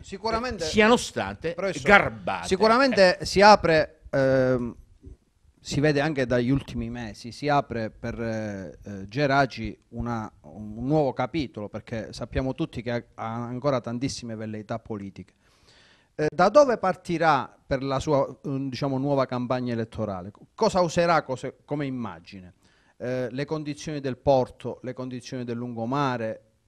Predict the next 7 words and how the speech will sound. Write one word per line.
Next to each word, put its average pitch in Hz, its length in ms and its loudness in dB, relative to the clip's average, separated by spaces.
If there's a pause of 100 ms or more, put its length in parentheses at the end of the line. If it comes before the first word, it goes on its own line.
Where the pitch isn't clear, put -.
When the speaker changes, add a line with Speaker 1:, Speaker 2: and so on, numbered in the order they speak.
(200)
Speaker 1:
i 131 100 -10
lampioni, 139 1000 0 (300)
oppure 180 420 2
la 160 100 4
villetta 160 360 -2
di 139 100 -8
Schiavonea? 110 600 -4